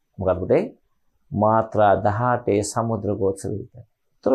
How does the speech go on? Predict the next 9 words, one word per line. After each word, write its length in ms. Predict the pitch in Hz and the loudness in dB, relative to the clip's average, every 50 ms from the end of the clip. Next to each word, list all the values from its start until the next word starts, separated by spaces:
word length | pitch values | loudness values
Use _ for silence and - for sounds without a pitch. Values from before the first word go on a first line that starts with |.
| 254 214 | 2 2
මේ 840 | 151 127 127 131 143 156 170 190 214 233 262 240 151 90 69 - - _ _ - - - _ _ _ - _ _ _ _ _ | 2 4 4 4 4 4 4 4 4 4 2 2 0 0 -2 -6 -12 _ _ -20 -20 -20 _ _ _ -20 _ _ _ _ _
ඔය 180 | 104 123 135 156 170 - - - 135 107 - - - - _ _ _ _ _ - | 4 6 6 6 6 6 6 4 4 4 2 0 -4 -12 _ _ _ _ _ -12
සමුද්‍රඝෝෂ 880 | - - 117 113 123 139 147 143 - 160 180 165 180 185 196 190 196 - 190 | -4 -2 0 2 4 2 2 2 2 2 4 4 4 4 4 2 2 0 2
විරිතට 560 | 147 110 110 117 143 - - 196 196 196 - | 4 4 4 4 4 4 2 0 0 2 2
ඔබ 180 | 190 180 151 151 | 2 4 4 4
දන්නවා 300 | 143 143 147 180 196 185 | 4 4 4 4 2 4
රාහුල 360 | 160 135 131 139 147 156 160 | 4 4 6 4 4 4 2
හාමුදුරුවෝ 680 | 160 156 165 165 165 165 160 165 160 170 165 135 101 82 - - | 2 2 0 0 0 0 0 0 2 2 4 4 4 2 0 -2
බොහොම 340 | 110 110 113 123 143 151 | -2 -2 0 0 2 2